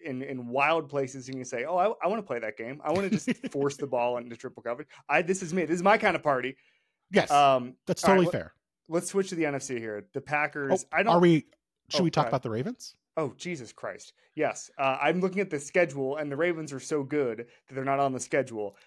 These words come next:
Speaker 1: Um,
Speaker 2: That's true.
Speaker 1: this one seems pretty easy to me. The best case scenario for the Ravens is they win the Super Bowl. Um,
Speaker 2: Mm-hmm.
Speaker 1: but you know a lot more ball than I do. Uh,
Speaker 2: That's
Speaker 1: what
Speaker 2: not
Speaker 1: has
Speaker 2: true.
Speaker 1: to happen for that?
Speaker 2: Uh, they have to keep being the Ravens and not get in their
Speaker 1: Yeah.
Speaker 2: own way,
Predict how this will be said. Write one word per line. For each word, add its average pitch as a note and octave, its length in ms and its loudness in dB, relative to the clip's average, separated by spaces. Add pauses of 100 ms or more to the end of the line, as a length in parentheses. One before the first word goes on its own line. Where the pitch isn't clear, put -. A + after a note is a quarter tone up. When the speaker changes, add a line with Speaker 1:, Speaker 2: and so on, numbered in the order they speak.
(140)
Speaker 1:
Um, C#3+ 160 6
Speaker 2:
That's C3 120 2
true. C3 180 -10
Speaker 1:
this G3 240 0
one F#3 200 -4
seems C#3 200 -10
pretty B2+ 220 -8
easy C3 300 -6
to G2+ 80 -12
me. F#2+ 240 -12
The A#2 80 -16
best C#3 240 -4
case C#3+ 160 -6
scenario C#3 180 -6
for C3 80 -14
the B2 80 -10
Ravens A#2+ 400 -8
is A2 100 -20
they A2+ 100 -10
win A2 180 -12
the G2+ 80 -14
Super C3+ 340 -10
Bowl. F#2+ 380 -12 (260)
Um, C3+ 100 2
Speaker 2:
Mm-hmm. A#2+ 260 0 (220)
Speaker 1:
but C3 240 -2
you C#3 140 -10
know C3+ 180 -2
a B2 40 -4
lot B2 280 -2
more A#2+ 200 -8
ball A2+ 260 -2
than A2 80 -16
I A#2+ 180 -6
do. G#2 280 -8 (240)
Uh, B2 160 0
Speaker 2:
That's A#2 120 -2
Speaker 1:
what C#3 100 2
Speaker 2:
not C#3+ 40 0
Speaker 1:
has C3+ 120 -2
Speaker 2:
true. B2+ 100 -8
Speaker 1:
to - 40 -6
happen A#2+ 300 -10
for A2 80 -20
that? G2+ 200 -10 (800)
Speaker 2:
Uh, A#3 360 6
they E3 100 4
have F#3 80 4
to - 80 -6
keep G#3 160 4
being G#3 160 6
the G#3+ 80 8
Ravens G3 420 6
and D#3+ 140 6
not E3+ 160 6
get F3 140 4
in F3 80 4
their F3 140 6
Speaker 1:
Yeah. E3+ 60 8
Speaker 2:
own F3 140 4
way, G3 340 2